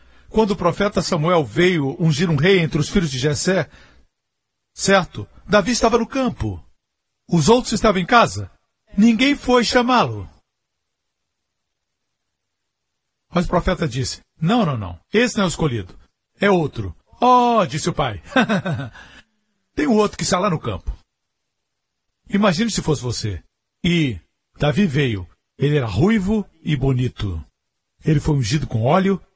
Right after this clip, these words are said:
e se tornou o próximo rei. Deus sabe, mesmo quando você diz, "Eu estou ensinando a classe de escola dominical,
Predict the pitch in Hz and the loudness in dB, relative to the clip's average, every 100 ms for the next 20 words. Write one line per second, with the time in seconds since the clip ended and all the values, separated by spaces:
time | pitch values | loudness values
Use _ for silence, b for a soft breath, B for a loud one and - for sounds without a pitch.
0 | _ _ 160 147 175 143 127 - 156 156 | _ _ -2 0 0 0 -2 0 0 0
1 | - 117 95 107 92 b - 233 247 - | -2 -4 -4 -6 -8 b -4 0 0 0
2 | 226 214 117 120 135 233 - 220 175 180 | 0 2 0 -2 0 0 0 -2 0 -2
3 | 180 143 165 175 - 196 170 147 170 151 | -2 0 0 -2 0 0 2 0 -2 -2
4 | - 156 160 139 156 156 - 120 160 139 | -2 0 0 -2 2 0 0 -2 0 0
5 | 123 123 175 175 170 | -4 -4 0 2 2